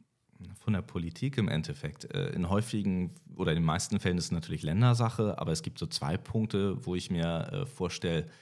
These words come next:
dass man da mehr machen kann, um auch Wertschätzung zu zeigen gegenüber denen, die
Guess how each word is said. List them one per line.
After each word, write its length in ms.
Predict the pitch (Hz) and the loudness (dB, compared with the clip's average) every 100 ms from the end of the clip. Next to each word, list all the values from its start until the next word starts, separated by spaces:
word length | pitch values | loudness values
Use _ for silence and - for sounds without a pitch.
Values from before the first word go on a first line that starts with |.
| - _ - | -20 _ -10
dass 180 | - | -4
man 120 | 82 80 | -2 0
da 280 | 76 78 - | 0 -2 -6
mehr 260 | 80 113 80 | -4 0 2
machen 380 | 110 120 135 123 | 4 2 0 -2
kann, 340 | 117 110 104 | -2 0 0
um 220 | - 87 | 0 0
auch 180 | 82 - | -2 -2
Wertschätzung 520 | 78 78 - - 98 | -4 -4 -4 -4 -4
zu 100 | - | -6
zeigen 460 | - - 87 95 95 | -8 -6 -2 0 0
gegenüber 440 | 92 82 76 82 | 0 0 0 -2
denen, 520 | 76 76 76 98 117 117 | -2 0 2 4 4 2
die 420 | 87 87 90 | -2 -2 -2